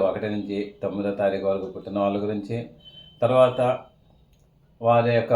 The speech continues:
గుణగణాలు, వారి యొక్క ఉద్యోగ వ్యాపారాలు, వారి యొక్క వృత్తి ధర్మాలు అన్నీ కూడా చెప్పుకున్నాము. ఇక తర్వాత డబల్ డిజిట్లో కూడా ఉన్న వాళ్ళని గురించి కూడా మనం చెప్పుకున్నాము, అంటే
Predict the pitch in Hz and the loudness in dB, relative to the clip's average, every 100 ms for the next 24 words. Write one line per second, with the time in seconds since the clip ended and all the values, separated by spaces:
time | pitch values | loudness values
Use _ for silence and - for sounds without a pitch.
0 | 104 107 107 120 117 117 120 - - _ | 2 0 2 2 4 4 2 -4 -12 _
1 | 113 110 107 107 98 90 110 113 101 104 | -2 2 2 0 -6 -2 2 2 2 0
2 | - 110 113 110 117 - _ 107 107 110 | 2 2 2 0 -4 -10 _ 2 4 4
3 | 107 101 95 101 120 110 107 113 110 107 | 0 -2 -4 -6 -4 -2 -2 0 0 -2
4 | 110 - 101 104 104 107 104 101 - 98 | -6 -8 -6 -4 -2 -2 -2 -6 -8 -8
5 | 95 95 101 - _ _ _ _ 127 127 | -6 -8 -10 -14 _ _ _ _ 0 2
6 | 117 113 123 127 104 104 117 120 120 120 | 4 4 4 2 0 0 0 -2 -4 -2
7 | 120 113 117 113 107 110 107 104 101 104 | 0 0 2 2 2 4 4 2 -2 -6
8 | 104 - _ _ _ _ _ _ 113 110 | -8 -16 _ _ _ _ _ _ -4 -2
9 | 110 104 107 104 101 98 - 95 101 98 | -2 0 0 2 0 -2 -6 -8 -6 -4
10 | 95 95 95 - 98 98 | -4 -4 -8 -10 -8 -4